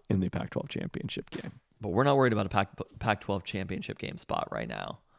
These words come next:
Speaker 2: We are thinking bigger than that. So every game matters in a huge way. I love that this is a top ten matchup, U W versus Oregon State. I love that it's a chance for
Speaker 1: On
Speaker 2: them
Speaker 1: A B C.
Speaker 2: to go out there and prove themselves. This is a primetime slot, four thirty P M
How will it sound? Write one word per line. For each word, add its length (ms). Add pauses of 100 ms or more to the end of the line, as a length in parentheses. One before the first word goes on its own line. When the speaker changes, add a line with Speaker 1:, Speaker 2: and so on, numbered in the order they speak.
(240)
Speaker 2:
We 160
are 160
thinking 440
bigger 240
than 140
that. 240 (220)
So 400 (560)
every 320
game 240
matters 420
in 100
a 40
huge 340
way. 300
I 80
love 260
that 120
this 140
is 120
a 80
top 260
ten 240
matchup, 440 (320)
U 120
W 260
versus 480
Oregon 300
State. 320 (100)
I 60
love 220
that 100
it's 140
a 40
chance 640 (160)
for 140
Speaker 1:
On 60
Speaker 2:
them 120
Speaker 1:
A 40
B 160
C. 540
Speaker 2:
to 100
go 160
out 160
there 120
and 120
prove 240
themselves. 380
This 180
is 80
a 80
primetime 580
slot, 380
four 200
thirty 360
P 320
M 260